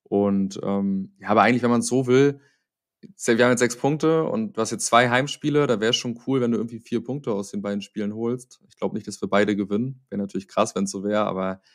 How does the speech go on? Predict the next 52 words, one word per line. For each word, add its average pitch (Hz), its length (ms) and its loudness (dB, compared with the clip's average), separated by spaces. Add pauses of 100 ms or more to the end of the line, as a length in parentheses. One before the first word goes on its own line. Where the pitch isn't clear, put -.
(320)
man 101 100 0
muss 110 120 2
ja 117 80 6
irgendwo 117 280 4
immer 110 160 4
so 107 80 -2
ein 101 60 -4
bisschen 107 240 -4
realistisch 104 520 0
bleiben 104 420 2
und, 95 320 -8
äh, 95 240 -10
wir 101 80 -8
haben 101 80 0
jetzt 104 160 -4
in 107 60 0
den 101 100 0
beiden 98 180 0
Spielen 101 300 -2
auch 95 140 -6
nicht 101 180 -8
irgendwie 101 500 -4 (520)
fußballerisch 120 540 6
geglänzt, 113 420 2
sondern 104 180 0
hatten 104 180 -4
halt 104 120 -2
auch - 140 -6
viel, 104 520 -2
viel 101 220 -8
Glück, 104 340 -6
gerade 101 240 -2
in 98 60 -4
Elversberg. 98 720 -4 (420)
Ähm, 98 300 2
ja, 127 120 10
und 117 120 6
dann, 117 200 4
du 123 60 2
hast 117 140 2
es - 100 -6
gerade 117 220 4
gesagt, 113 340 2
H 113 120 8
S 110 120 0
V 120 280 6
auswärts. 143 800 0
Letztes 117 380 -2
Jahr 113 200 6
natürlich 123 480 0
mit 117 160 -2
dem 113 320 0